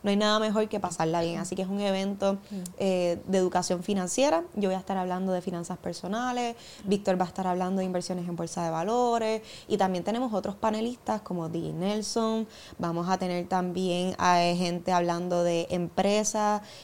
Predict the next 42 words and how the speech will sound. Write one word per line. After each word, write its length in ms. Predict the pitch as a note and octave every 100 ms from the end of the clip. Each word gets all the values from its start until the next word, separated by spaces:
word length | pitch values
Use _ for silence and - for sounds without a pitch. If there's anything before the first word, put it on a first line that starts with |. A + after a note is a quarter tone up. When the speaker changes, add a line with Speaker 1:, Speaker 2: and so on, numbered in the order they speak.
| -
Speaker 1:
eh, 200 | F#3 F3+ F3+
tenemos 360 | F3 E3 F3 F#3
a 60 |
gente 240 | F3+ F3+ E3+
hablando 300 | E3+ F3+ F3+
de 160 | F3
bienes 320 | E3+ E3 E3+
raíces, 460 | F3+ F3 E3 G3 A#3
lo 100 | G3+
que 60 | F3+
es 60 |
Iván 160 | E3+ E3+
Speaker 2:
Mm. 20 |
Speaker 1:
Zavala, 560 | F#3+ F#3 E3 E3 G#3 A3+
que 80 | -
entiendo 260 | E3 E3+ E3+
que 80 | F3
tú 380 | F3 F3 F3+ -
lo, 220 | F3 F3
Speaker 2:
Lovely. 160 | F#3
Speaker 1:
lo 120 | F#3+ F3+
conoces, 380 | F#3 E3+ A3 A3+
es 80 | G3+
Speaker 2:
Amazing. 100 | G#3
Speaker 1:
tremendo 840 | G#3 F#3+ F3+ F3 E3+ F#3+ G3+ A#3
Speaker 2:
Yeah. 180 | - - - -
Speaker 1:
en 140 | F#3+
lo 100 | F3+
que 140 | F3 D#3+
hace, 260 | E3+ A#3
así 160 | A#3 A3
que 80 | G3+
tenemos 300 | G3+ A3+ B3
gente, 380 | B3+ B3 B3+ B3 - - - -
eh, 300 | G3+ G3 -
experta 760 | G3+ - - G#3+ A3+ C4 C4 C4
en 100 | G3+
cada 360 | G3+ F3+ F#3+
de, 140 | A3 -
una 320 | G#3+ G#3+ G#3+
de 80 | G#3
sus 240 | G#3 G#3